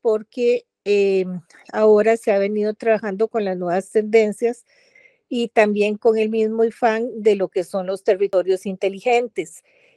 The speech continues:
Y dentro de esos territorios inteligentes, ¿verdad? No solo, eh, eh, hay que tomar en cuenta todos esos espacios, ¿verdad? El turismo sostenible, el urbano, el rural.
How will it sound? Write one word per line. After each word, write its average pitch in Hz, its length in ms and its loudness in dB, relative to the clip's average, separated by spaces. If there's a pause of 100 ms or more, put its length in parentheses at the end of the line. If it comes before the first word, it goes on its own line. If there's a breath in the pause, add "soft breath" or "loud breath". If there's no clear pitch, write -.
(120)
Y 240 100 2
dentro 226 460 4
de 233 180 4
esos 240 320 -6
territorios 214 800 0
inteligentes, 233 720 -4
¿verdad? 208 320 0
No 196 260 0
solo, 214 640 2
eh, 175 80 2
eh, 175 640 -4
hay 175 100 -4
que - 160 -2
tomar 202 320 0
en 226 100 -2
cuenta 233 520 4
todos 202 400 -4
esos 214 300 -4
espacios, 220 800 4
¿verdad? 214 400 2 (360 loud breath)
El 214 160 0
turismo 185 380 0
sostenible, 214 920 4
el 185 140 0
urbano, 214 500 0
el 180 160 -2
rural. 202 480 0